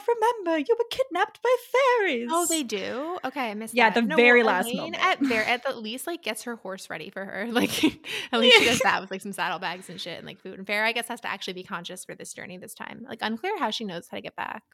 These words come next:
Speaker 2: but, like, whatever.
Speaker 1: Well, she knows how to get to the wall.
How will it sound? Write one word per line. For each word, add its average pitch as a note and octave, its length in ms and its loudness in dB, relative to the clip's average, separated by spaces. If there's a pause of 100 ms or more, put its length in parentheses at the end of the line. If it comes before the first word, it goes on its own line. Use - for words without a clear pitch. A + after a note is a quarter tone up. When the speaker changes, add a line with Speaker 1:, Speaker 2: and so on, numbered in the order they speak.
Speaker 2:
but, - 120 -18
like, - 200 -16 (240)
whatever. - 160 -8
Speaker 1:
Well, C#4+ 80 0
she D#4 160 -2
knows D#4 180 0
how B4 80 -4
to G#4 80 2
get D#4+ 120 -2
to - 100 -10
the F#3+ 100 -4
wall. G#3 640 -6